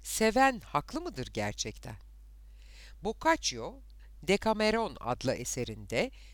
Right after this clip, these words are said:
kocası tarafından sevgilisinin kollarında yakalanmış bir kadının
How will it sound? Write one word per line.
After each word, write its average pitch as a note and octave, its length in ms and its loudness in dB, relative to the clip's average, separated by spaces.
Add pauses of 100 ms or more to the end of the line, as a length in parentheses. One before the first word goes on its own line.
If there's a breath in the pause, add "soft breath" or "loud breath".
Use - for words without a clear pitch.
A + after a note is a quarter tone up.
(100)
kocası B3 360 -4
tarafından G3 680 4
sevgilisinin D#3+ 760 -2
kollarında D3 580 -2
yakalanmış A#2 680 2
bir B2+ 100 -6
kadının B2 480 -6